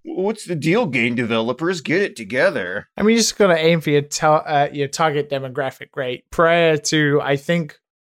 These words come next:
Speaker 2: possibly Game Pass, target demographic was specifically, I think we all know,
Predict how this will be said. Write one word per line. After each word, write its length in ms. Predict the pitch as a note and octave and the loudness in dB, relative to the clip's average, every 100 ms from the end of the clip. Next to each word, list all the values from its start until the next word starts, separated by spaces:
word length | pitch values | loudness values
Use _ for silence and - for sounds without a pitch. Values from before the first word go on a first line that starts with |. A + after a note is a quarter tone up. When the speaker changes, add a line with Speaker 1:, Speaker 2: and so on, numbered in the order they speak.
| _ - | _ -2
Speaker 2:
possibly 540 | F3+ E3 F#3+ D3+ B2 | 0 0 -2 -4 -8
Game 360 | A#2+ C#3+ D#3 E3 | -8 -6 -4 -4
Pass, 540 | C3 A#2+ B2+ - - _ _ _ _ _ _ | -6 -6 -6 -8 -10 _ _ _ _ _ _
target 320 | - D#3+ D#3+ D#3 | -2 -2 -2 -4
demographic 720 | D#3+ D#3 D#3+ E3 G3 G#3+ A3 | -2 0 0 0 0 -2 -4
was 420 | D3+ C#3+ D#3 E3 | -2 2 2 0
specifically, 880 | - D#3 - E3 E3+ D#3 - E3+ E3+ | -6 -8 -6 -6 -4 -6 -6 -4 -4
I 60 | |
think 220 | D#3 D#3+ D#3+ | -6 -10 -6
we 160 | E3 | -4
all 160 | E3+ E3+ | -4 -4
know, 440 | F3 F3 F3 F3 | -4 -2 -2 -6